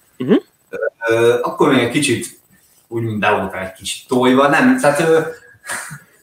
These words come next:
Speaker 2: megbeszéltük a Lacival, akit említettem, a Fekete Lacival, hogy, hogy akkor esetleg tízben már, ö, elindulunk egy ilyen újonc kategóriába.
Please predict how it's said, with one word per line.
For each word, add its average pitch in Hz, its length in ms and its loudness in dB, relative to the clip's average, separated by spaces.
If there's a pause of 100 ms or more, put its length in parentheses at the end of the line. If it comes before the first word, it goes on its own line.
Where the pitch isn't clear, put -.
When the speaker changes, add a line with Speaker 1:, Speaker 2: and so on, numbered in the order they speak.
(100)
Speaker 2:
megbeszéltük 151 720 0
a 104 320 0
Lacival, 165 440 0
akit 117 240 -2
említettem, 113 500 -4
a - 40 -8
Fekete 131 320 -6
Lacival, 120 460 0
hogy, 101 280 -4 (580)
hogy 104 160 -6
akkor - 340 0
esetleg - 480 -6
tízben 95 460 -8
már, 90 400 -6 (160)
ö, 85 320 -12 (600)
elindulunk 92 680 -4
egy 87 240 -6
ilyen 85 400 -10 (280)
újonc 92 440 0
kategóriába. 165 1120 2